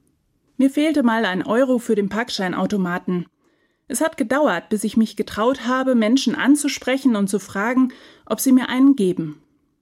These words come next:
Ich habe mich selten so dermaßen unwohl gefühlt. Und bei mir war es nur eine einzelne Situation.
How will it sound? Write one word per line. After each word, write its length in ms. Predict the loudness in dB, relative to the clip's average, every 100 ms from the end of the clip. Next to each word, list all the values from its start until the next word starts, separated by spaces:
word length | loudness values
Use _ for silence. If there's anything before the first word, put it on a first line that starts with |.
| _
Ich 140 | -10
habe 220 | -4 2 2
mich 220 | 2 0
selten 360 | -2 0 2
so 160 | 2 0
dermaßen 1000 | -4 -2 0 4 6 6 2 -2 0 0
unwohl 460 | 4 4 4 0 -2
gefühlt. 580 | -4 -2 0 0 -2 -12 _ _ _ _ _
Und 80 | 0
bei 140 | 0 4
mir 260 | 4 4
war 140 | 0 -2
es 100 | -2
nur 120 | -2
eine 300 | -2 -6 -6
einzelne 500 | -2 -2 0 -2 -2
Situation. 800 | -4 -4 -4 -4 -2 -2 0 -2